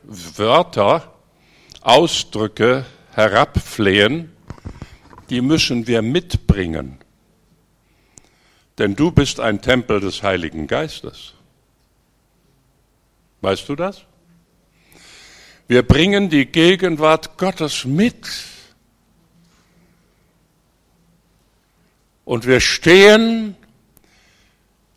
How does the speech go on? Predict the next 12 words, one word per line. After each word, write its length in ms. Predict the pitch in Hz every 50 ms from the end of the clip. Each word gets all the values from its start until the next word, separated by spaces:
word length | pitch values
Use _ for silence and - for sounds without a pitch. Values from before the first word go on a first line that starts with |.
| _ _
in 260 | - 120 101 101 110 - _ -
Ehrfurcht 1080 | 160 160 175 185 170 - - - 104 92 80 73 - - - - - _ _ - - _ _ -
vor 340 | - - - 104 104 107
ihm. 360 | - 117 104 92 71 55 - _ _ _ _ _ _ _ _ _ _ _ _ _ _ _ _ _ _ _ _ _ _ - _ _ -
Leider 960 | 101 95 90 90 92 98 113 123 127 131 131 151 165 180 190 190 185 170 _ _ _ _ _ _ _ _ _ _ _ _ _ _ _ _ _ _ -
ist 300 | - 131 120 - - -
uns 340 | 107 101 98 - - - -
das 560 | 117 117 143 165 160 - - - - - _
durch 240 | - 113 113 110 -
verschiedene 680 | - - 101 95 - - 147 147 127 120 113 110 - 87
Einwirkungen 1200 | 104 107 123 127 135 131 131 _ - - 90 110 120 117 - - 113 104 104 113 127 147 156 -
unserer, 640 | - - 110 107 95 104 104 92 101 104 101 95